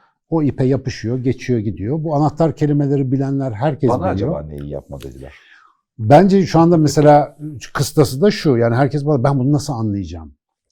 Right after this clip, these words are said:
Speaker 1: Abi yaptığın işten gerçekten ruhsal tatmin hissediyor musun? Akşam başını yastığa şeyle, e, büyük bir vicdan huzuruyla koyabiliyor musun? Sabah bir motivasyonla kalkabiliyor musun? Sen öylesin, ben biliyorum yani. Sabah,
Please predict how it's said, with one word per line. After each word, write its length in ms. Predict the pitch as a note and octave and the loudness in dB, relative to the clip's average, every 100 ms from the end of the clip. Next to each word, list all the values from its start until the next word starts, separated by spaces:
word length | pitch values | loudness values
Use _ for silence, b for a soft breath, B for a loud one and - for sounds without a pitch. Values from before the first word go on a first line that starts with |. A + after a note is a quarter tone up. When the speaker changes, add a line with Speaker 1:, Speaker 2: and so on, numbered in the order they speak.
| - | -8
Speaker 1:
Abi 220 | A#2+ B2 | -4 0
yaptığın 360 | A#2+ A#2+ - C#3+ | 0 0 -4 -4
işten 320 | - C3+ B2+ | -4 -6 -2
gerçekten 460 | B2+ - A2+ B2 | -4 -4 -6 -6
ruhsal 320 | A2+ G2+ B2+ A#2+ | -4 -6 -6 -6
tatmin 380 | A#2 G#2 A#2+ | -6 -8 -6
hissediyor 340 | A2 - G#2+ A#2 | -8 -6 -6 -6
musun? 220 | D#2+ - | -8 -14
Akşam 400 | G2 F#2+ - A2 | -14 -12 -8 -6
başını 320 | G#2 G2 A2 G#2+ | -6 -8 -8 -6
yastığa 580 | G#2+ F#2+ - G#2 G#2+ G#2 | -6 -10 -8 -6 -6 -10
şeyle, 300 | - G2+ G2 | -8 -6 -6
e, 80 | F#2+ _ G2 F#2 F#2 F#2 F#2 | -10 _ -16 -14 -14 -14 -12
büyük 220 | F2+ - | -10 -8
bir 120 | F#2+ | -8
vicdan 240 | G2 G2+ | -6 -6
huzuruyla 460 | G#2+ F#2+ G2+ G2+ G2 | -6 -6 -8 -8 -8
koyabiliyor 440 | G2+ G2 F#2+ A#2+ | -10 -8 -6 -6
musun? 240 | F#2 - - b b b _ | -6 -12 -20 b b b _
Sabah 560 | - G#2 A#2+ C3 - | -10 0 0 0 -6
bir 100 | C3+ | -6
motivasyonla 840 | A#2 A#2 A#2 A#2 G#2+ - A2+ A2 G#2 | -4 -6 -6 -6 -6 -6 -8 -8 -8
kalkabiliyor 440 | G#2 F2 A2 B2+ | -10 -8 -10 -10
musun? 140 | - | -8
Sen 100 | G#2+ | -6
öylesin, 340 | F3 F#3+ - F#2+ | -4 -6 -8 -10
ben 160 | G2+ | -8
biliyorum 340 | C#3 D#3 F#2 E2 | -6 -6 -6 -10
yani. 200 | D#2 D2+ D2 b b _ | -14 -18 -20 b b _
Sabah, 520 | - A2+ A2+ C3 | -8 -2 4 4